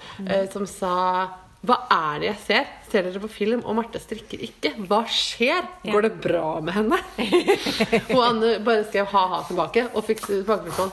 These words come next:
Speaker 2: «Jeg var seriøs. Går det bra med henne?»
Speaker 1: Ja.
Speaker 2: Eh, og greia da var at det, eh, fordi at det er jeg som har lest Harry Potter-bøkene høyt for barna, så insisterer
Speaker 1: Ja.
Speaker 2: Anne på at hun skal få se filmene i sin helhet. Da skal ikke hun måtte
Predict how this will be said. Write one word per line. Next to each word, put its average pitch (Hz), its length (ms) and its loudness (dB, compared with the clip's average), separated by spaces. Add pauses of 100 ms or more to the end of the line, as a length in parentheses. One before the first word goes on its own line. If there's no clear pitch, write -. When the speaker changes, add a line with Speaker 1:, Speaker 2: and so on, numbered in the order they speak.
(140)
Speaker 2:
«Jeg 196 140 2
var 196 100 0
seriøs. 277 580 0 (200)
Går 165 240 2
det 165 140 -4
bra 165 220 2
med 180 140 -2
henne?» 226 280 2
Speaker 1:
Ja. 269 160 -2 (640)
Speaker 2:
Eh, 226 680 4
og 277 100 4
greia 302 360 4
da 349 140 6
var 262 180 2
at 233 120 0
det, 269 240 2
eh, 233 320 2
fordi 226 280 0
at 202 80 -2
det 214 100 2
er 180 140 2
jeg 156 100 -6
som 190 120 -2
har 190 80 0
lest 175 280 -2
Harry 185 160 0
Potter-bøkene 151 540 -6
høyt 165 260 -6
for 190 120 -4
barna, 185 300 2
så - 80 -4
insisterer 208 360 0
Speaker 1:
Ja. 185 100 -4
Speaker 2:
Anne 180 160 -2
på 151 80 -8
at 190 160 -6
hun 160 200 -6
skal - 180 -14
få 208 80 -12
se - 360 0 (840)
filmene 170 400 0
i 175 40 -4
sin 220 180 0
helhet. 214 500 0
Da 233 80 0
skal - 160 -4
ikke 247 180 0
hun 180 100 -2
måtte 170 180 -2